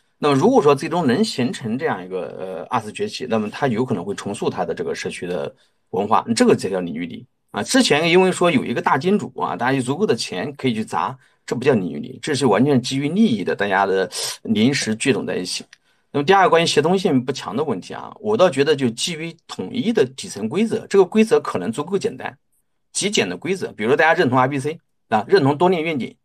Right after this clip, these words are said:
认同这个，那么就是啊，我们就，就是协同。就像中华文化跟西方文化的区别一样，你认同中华文化的一些价值观，那你就是，就是，就是，就是中国人。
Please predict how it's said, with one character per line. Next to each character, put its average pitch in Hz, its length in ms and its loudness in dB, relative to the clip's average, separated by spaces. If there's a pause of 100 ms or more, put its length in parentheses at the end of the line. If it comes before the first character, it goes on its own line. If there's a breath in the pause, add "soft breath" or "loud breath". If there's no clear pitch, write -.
(800)
认 196 140 4
同 190 120 6
这 240 100 4
个， - 240 0
那 127 140 2
么 110 80 0
就 127 160 -2
是 - 260 -4 (320)
啊， 85 180 -10
我 101 120 -6
们 101 120 -8
就， 110 200 -8
就 - 180 -4
是 208 80 -8
协 - 160 -10
同。 - 100 -18
就 - 120 -2
像 151 100 2
中 175 140 -4
华 147 160 4
文 127 160 0
化 131 200 2 (380 loud breath)
跟 131 160 0
西 139 100 -4
方 151 120 4
文 123 100 2
化 135 80 2
的 131 80 0
区 - 160 -10
别 113 140 -4
一 - 20 -8
样， 78 160 -4
你 123 60 2
认 190 220 4
同 113 200 -4
中 117 140 -4
华 110 140 -2
文 101 180 -6
化 120 120 -2
的 95 80 -6
一 87 60 -12
些 98 80 -14
价 110 140 -2
值 98 100 -10
观， 104 180 -8
那 143 80 -4
你 123 120 -2
就 98 180 -10
是， 92 280 -8
就 110 120 -6
是， 90 260 -4
就 - 100 -10
是， - 440 -8
就 139 100 0
是 117 60 4
中 87 140 -4
国 80 100 -6
人。 - 120 -16